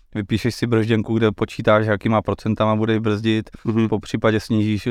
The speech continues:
Speaker 1: rychlost toho vlaku, potřebuješ mít vyzkoušené brzdy všech těch vagónů, abys věděl, že ti brzdí opravdu všechno, pokud ne, tak abys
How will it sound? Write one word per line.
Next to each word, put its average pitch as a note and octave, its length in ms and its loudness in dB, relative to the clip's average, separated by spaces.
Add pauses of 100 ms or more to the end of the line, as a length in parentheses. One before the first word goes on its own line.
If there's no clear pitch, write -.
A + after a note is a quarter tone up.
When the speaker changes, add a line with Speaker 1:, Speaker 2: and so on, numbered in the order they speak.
Speaker 1:
rychlost G#2 300 -2
toho A2+ 180 2
vlaku, G#2+ 340 0
potřebuješ A2 480 -2
mít A2+ 160 -2 (260)
vyzkoušené A2+ 520 0 (200)
brzdy A2 360 0
všech A2 180 -2
těch A#2 120 0
vagónů, G#2+ 500 2 (280)
abys A2 200 0
věděl, G#2+ 280 2
že G#2 80 -4
ti A2 120 -2
brzdí A2 280 0
opravdu A2 320 0
všechno, G#2 340 -4
pokud G#2+ 260 -6
ne, G#2 180 2
tak - 220 -4
abys - 380 -4